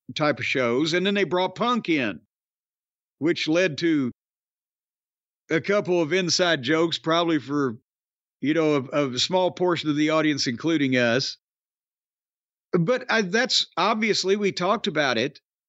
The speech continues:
You know, Punk's already done commentary for, uh, one of these smaller M M A groups, and he's got background in U F C, and he's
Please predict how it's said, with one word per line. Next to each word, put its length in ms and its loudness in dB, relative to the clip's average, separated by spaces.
You 120 0
know, 100 2
Punk's 360 0
already 340 2
done 260 0
commentary 640 0
for, 200 -2
uh, 460 -6
one 200 0
of 60 2
these 320 2
smaller 480 0
M 120 -2
M 140 0
A 180 0
groups, 640 -2
and 120 0
he's 140 0
got 280 -2
background 480 0
in 80 0
U 200 0
F 100 0
C, 480 0
and 80 -2
he's 300 0